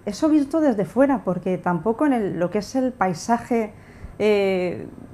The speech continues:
del, del hemiciclo, en el paisaje del hemiciclo y del Congreso, pues esa forma de vestir tan desenfadada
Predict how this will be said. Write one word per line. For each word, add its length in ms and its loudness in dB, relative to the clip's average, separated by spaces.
del, 420 4
del 140 2
hemiciclo, 440 2
en 100 0
el 80 -2
paisaje 360 -2
del 140 0
hemiciclo 500 -2
y 40 2
del 120 0
Congreso, 640 -2
pues 260 -6
esa 580 2
forma 280 2
de 60 4
vestir 480 0
tan 180 0
desenfadada 800 4